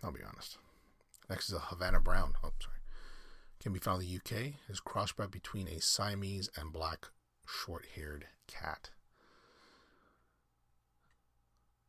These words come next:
Highlander, found in the United States. It is a moderate-sized kitten. Can be found in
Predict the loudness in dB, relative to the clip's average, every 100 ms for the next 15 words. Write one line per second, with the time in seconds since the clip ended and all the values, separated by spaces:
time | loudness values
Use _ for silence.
0 | -10 -2 0 0 -4 -8 -12 -16 -20 -20
1 | _ _ _ _ _ _ _ _ _ -20
2 | -6 -6 -4 -6 -4 -2 -4 -6 -8 -8
3 | -12 -14 -10 -8 -8 -10 -14 -20 -20 -20
4 | -20 -20 -4 0 0 0 0 0 0 -4
5 | -12 _ _ -6 -6 -8 -14 _ _ _
6 | _ _ _ _ _ -20 _ _ _ _
7 | _ _ -20 -20 _ _ -20 -8 -4 -2
8 | 0 0 0 -4 -4 -4